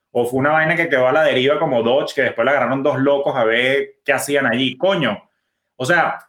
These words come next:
yo creo que si me toca extrapolar conceptos del mundo tradicional de inversiones, hay que aprender a hacer análisis fundamental también de las monedas y lo que hay detrás. Porque si no, pana, lo que está, tú que me estás escuchando y viendo,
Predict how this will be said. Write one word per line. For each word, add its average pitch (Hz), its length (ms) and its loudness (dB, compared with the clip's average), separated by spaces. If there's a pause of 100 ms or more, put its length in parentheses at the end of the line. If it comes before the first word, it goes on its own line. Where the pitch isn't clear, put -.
(400)
yo 127 180 -2
creo 196 160 2
que 202 160 0
si 160 300 -2
me 139 180 0
toca 160 320 -2
extrapolar 139 760 0
conceptos 160 680 -2
del 120 140 -2
mundo 156 320 -2
tradicional 143 440 -2
de 170 100 -2
inversiones, 170 680 0
hay 123 160 -2
que - 80 0
aprender 127 340 -2
a 139 40 2
hacer 143 200 -4
análisis 143 460 -4
fundamental 113 680 -2
también 110 320 -4
de 131 80 0
las 135 180 -4
monedas 131 400 -2
y 123 40 -8
lo 107 140 -2
que 101 100 -6
hay 101 100 -2
detrás. 110 500 -4
Porque 107 220 -8
si 127 160 -6
no, 156 180 0
pana, 165 240 0
lo 143 100 -2
que 117 60 -6
está, 131 320 -2
tú 147 100 -4
que 143 100 -8
me 139 60 -6
estás 135 140 -6
escuchando 127 400 -6
y 131 60 -2
viendo, 139 480 -2